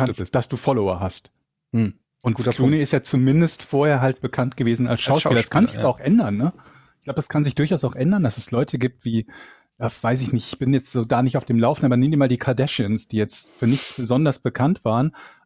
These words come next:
Speaker 1: einen gewissen Bekanntheitsgrad über Familie und so weiter hatten. Und ich glaub,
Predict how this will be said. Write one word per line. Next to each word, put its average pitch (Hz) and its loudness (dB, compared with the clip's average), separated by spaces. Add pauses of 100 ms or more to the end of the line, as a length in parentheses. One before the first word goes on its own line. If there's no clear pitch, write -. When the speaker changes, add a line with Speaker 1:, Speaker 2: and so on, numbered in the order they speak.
Speaker 1:
einen 117 -6
gewissen 139 2
Bekanntheitsgrad 147 0
über 123 -2
Familie 139 0
und 120 -2
so 113 -2
weiter 147 0
hatten. 160 -4
Und 120 -2
ich 107 -12
glaub, - -6